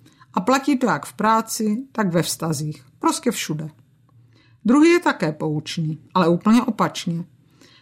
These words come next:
Pokud o něco opravdu usilujeme, nedáme se odradit marnými pokusy a zkoušíme to znovu a znovu,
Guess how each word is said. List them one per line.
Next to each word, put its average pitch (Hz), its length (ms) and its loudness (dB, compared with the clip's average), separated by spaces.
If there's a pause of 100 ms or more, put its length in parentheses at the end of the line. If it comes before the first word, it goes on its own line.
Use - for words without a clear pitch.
(100)
Pokud 302 320 2
o 202 60 2
něco 233 300 4
opravdu 226 460 0
usilujeme, 165 720 0
nedáme 254 400 4
se - 140 -4
odradit 220 420 2
marnými 220 520 4
pokusy 240 500 -2
a 160 120 -6
zkoušíme 240 540 4
to 240 160 0
znovu 214 420 2
a 165 40 0
znovu, 196 460 2